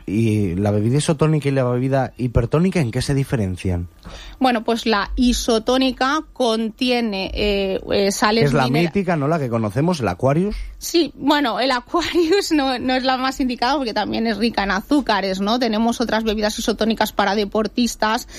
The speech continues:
Speaker 2: que no contienen esos azúcares de rápida absorción y que además contienen los minerales que nos van a proporcionar una buena hidratación, eh, en, en, en el deporte. Eh,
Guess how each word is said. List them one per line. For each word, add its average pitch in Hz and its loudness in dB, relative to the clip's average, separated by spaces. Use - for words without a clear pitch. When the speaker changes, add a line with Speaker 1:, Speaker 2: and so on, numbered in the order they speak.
Speaker 2:
que 226 4
no 220 2
contienen 214 0
esos 214 -2
azúcares 214 2
de 202 0
rápida 196 0
absorción 254 -2
y 311 4
que 254 2
además 208 -2
contienen 214 0
los 208 0
minerales 196 0
que 226 -2
nos 196 -2
van 190 -2
a 185 -2
proporcionar 196 0
una 214 2
buena 196 0
hidratación, 190 0
eh, - -2
en, - -10
en, - -4
en 196 2
el 196 2
deporte. 180 0
Eh, 240 4